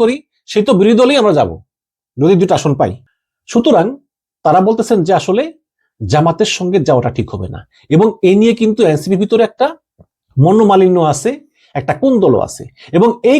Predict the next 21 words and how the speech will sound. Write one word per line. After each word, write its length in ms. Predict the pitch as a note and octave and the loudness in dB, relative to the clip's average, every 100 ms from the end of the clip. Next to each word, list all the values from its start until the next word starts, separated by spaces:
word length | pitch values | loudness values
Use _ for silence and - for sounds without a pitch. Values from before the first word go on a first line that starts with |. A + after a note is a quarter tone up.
| D#4 | 2
কোন্দলের 340 | C#4+ B3+ G#3 | 0 2 2
জোরে 160 | F#3+ F3 | 2 2
কিন্তু 220 | F3+ E3 C#4+ D#4+ _ _ C#3+ | 0 -2 -6 -8 _ _ -4
এনসিপি 400 | D#3 - F3 F3 B2 | -4 -2 -2 -2 -2
ভেঙেও 320 | G#2+ A#2+ C#3 A#2+ | -2 0 0 0
যেতে 160 | - - | -2 -6
পারে। 160 | - - - _ _ - | -12 -14 -18 _ _ -4
এনসিপির 400 | A#2+ A#2+ C3+ D3+ | -4 0 0 2
অবস্থা 240 | B2+ - A#2+ F#2 | 2 -2 -4 -2
ভালো 120 | B2+ G3+ | 0 -2
না। 60 | C#4 _ _ - | -4 _ _ -4
এনসিপির 500 | D#3+ G3 A3 A3+ F3 | -2 0 0 0 2
ভিতরে 280 | F#3 F#3+ A3+ C#4+ _ _ - E3+ | 2 2 2 -2 _ _ -6 -2
এক 60 | D#3 | 2
গ্রুপ 160 | F#3+ F#3 | 2 2
হচ্ছে 200 | F3+ - E3 B2 A2+ | -2 0 -2 -2 -2
বামপন্থী, 540 | D3+ A#3 C#4 - D#4+ E4 _ _ - | 0 0 0 0 0 -2 _ _ -2
আরেক 200 | F3+ F#3+ | 0 2
গ্রুপ 140 | F#3+ E3 | 2 2
আবার 140 | C#3 G#2+ | 0 -2
ডানপন্থী। 500 | G#2+ G#2+ G2 - | -6 -8 -10 -12